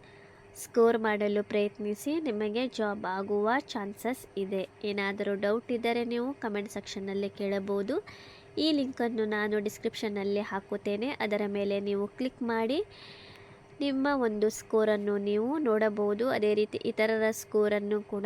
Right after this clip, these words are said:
ನೀವು, ಆ, ನೋಡಬಹುದು. ಅದೇ ರೀತಿ ಎರಡನೇ ಲಿಸ್ಟ್ ಕೂಡ ಬಿಟ್ಟಿದ್ದಾರೆ. ಇಪ್ಪತ್ತ ಏಳನೇ ತಾರೀಕಿನಿಂದ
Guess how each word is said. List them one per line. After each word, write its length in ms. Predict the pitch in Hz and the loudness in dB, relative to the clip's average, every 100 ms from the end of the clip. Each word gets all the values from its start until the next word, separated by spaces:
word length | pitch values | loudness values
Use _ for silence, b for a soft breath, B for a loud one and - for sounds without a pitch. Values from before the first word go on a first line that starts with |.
| 202 | -2
ನೀವು, 420 | 196 202 220 339 - B B B - | -2 -2 0 -2 -6 B B B -2
ಆ, 100 | 214 | 0
ನೋಡಬಹುದು. 1040 | 208 202 208 208 208 196 202 285 440 - B B B - | 2 4 4 2 2 0 2 0 0 -6 B B B -2
ಅದೇ 300 | 240 277 277 | 4 6 6
ರೀತಿ 560 | 269 - 302 359 330 226 | 2 -2 -4 -2 -4 2
ಎರಡನೇ 520 | 220 208 226 240 247 | 4 4 4 2 0
ಲಿಸ್ಟ್ 340 | 226 226 - | 0 -2 -4
ಕೂಡ 220 | - 220 214 208 | -4 0 2 2
ಬಿಟ್ಟಿದ್ದಾರೆ. 720 | 208 - 214 208 202 202 262 - | 0 2 0 2 0 0 0 -2
ಇಪ್ಪತ್ತ 400 | 226 208 208 214 202 - | -2 -2 -2 0 -2 0
ಏಳನೇ 420 | 208 202 208 226 | 0 0 2 0
ತಾರೀಕಿನಿಂದ 760 | 214 214 202 208 220 208 202 | 0 0 2 0 0 -2 0